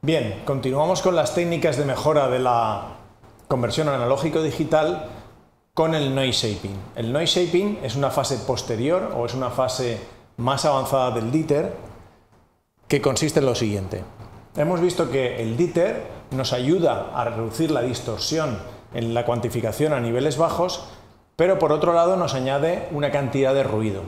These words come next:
que aun sin ser muy molesto, está ahí presente. Entonces, la idea del noise shaping o conformación de ruido es hacer que ese ruido que añadimos, ese ruido de diter, se oiga bastante menos que uno normal.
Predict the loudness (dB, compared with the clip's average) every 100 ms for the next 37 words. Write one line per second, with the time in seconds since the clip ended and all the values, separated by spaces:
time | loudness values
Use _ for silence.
0 | -12 -12 -6 -4 -4 -6 -4 -4 -4 -2
1 | 0 0 2 0 0 0 0 -2 -2 0
2 | 0 -2 -4 -4 -8 -10 -12 -16 -20 -20
3 | -20 -20 -20 -6 -2 -2 -6 -14 -6 0
4 | 2 2 2 2 0 0 0 0 2 0
5 | 0 -2 -2 -2 -2 -2 -2 0 0 2
6 | 2 0 -2 -2 0 0 -2 -2 0 0
7 | -2 -10 -10 -2 0 2 2 4 4 4
8 | 2 0 0 0 0 -2 -2 -2 -2 0
9 | 0 0 0 0 2 2 0 -8 -12 -4
10 | 0 2 4 2 0 0 0 0 -2 0
11 | 0 0 -2 -2 -4 -4 -2 0 0 -2
12 | -2 -4